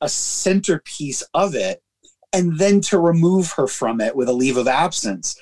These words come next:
seems odd, to say the least.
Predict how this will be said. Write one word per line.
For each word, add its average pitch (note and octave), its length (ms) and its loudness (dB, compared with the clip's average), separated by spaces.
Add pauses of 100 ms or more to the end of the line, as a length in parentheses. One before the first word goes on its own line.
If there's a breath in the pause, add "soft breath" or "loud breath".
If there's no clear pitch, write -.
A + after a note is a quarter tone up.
(540 loud breath)
seems - 1500 4 (240)
odd, C#3+ 400 2 (540 loud breath)
to A3 120 -2
say B3 160 0
the B3 100 -2
least. - 640 -2